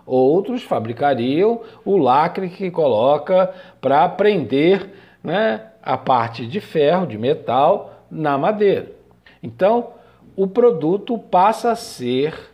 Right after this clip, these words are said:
né, montado de forma, é, estanque, separada. E quem passa a ser o grande dono desse produto é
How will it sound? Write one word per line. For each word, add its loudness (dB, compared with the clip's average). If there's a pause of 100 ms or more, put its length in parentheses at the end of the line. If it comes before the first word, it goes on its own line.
(360)
né, -4 (320)
montado 0 (480)
de -2
forma, 2 (380)
é, 4
estanque, -2
separada. 0 (380)
E -4
quem -2
passa -2
a -4
ser -6
o -6
grande -2
dono 0 (380)
desse -2
produto -6 (340)
é 2